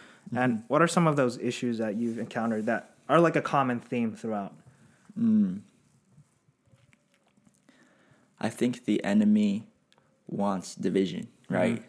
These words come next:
Speaker 2: Like, in our churches, in
Speaker 1: Yeah.
Speaker 2: our relationships.
Speaker 1: Yeah.
Speaker 2: So I've seen,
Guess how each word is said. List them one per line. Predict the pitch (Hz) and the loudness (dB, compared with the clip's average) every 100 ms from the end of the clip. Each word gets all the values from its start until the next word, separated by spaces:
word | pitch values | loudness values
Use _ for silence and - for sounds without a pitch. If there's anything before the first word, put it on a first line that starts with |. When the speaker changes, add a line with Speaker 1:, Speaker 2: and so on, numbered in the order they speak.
| - | -16
Speaker 2:
Like, | - | -12
in | - | -8
our | 92 | -8
churches, | 92 107 104 104 101 92 | -4 -2 -2 -2 -2 -2
in | 117 107 | -2 0
Speaker 1:
Yeah. | |
Speaker 2:
our | 98 | 0
relationships. | 98 95 110 - 131 - 117 120 | 0 2 2 0 -4 0 0 0
Speaker 1:
Yeah. | 113 110 - - - - _ _ | -2 -4 -8 -20 -20 -20 _ _
Speaker 2:
So | - 101 - | -8 -4 0
I've | 98 104 | 0 -2
seen, | - 113 101 95 92 107 | -2 0 0 -2 -6 -10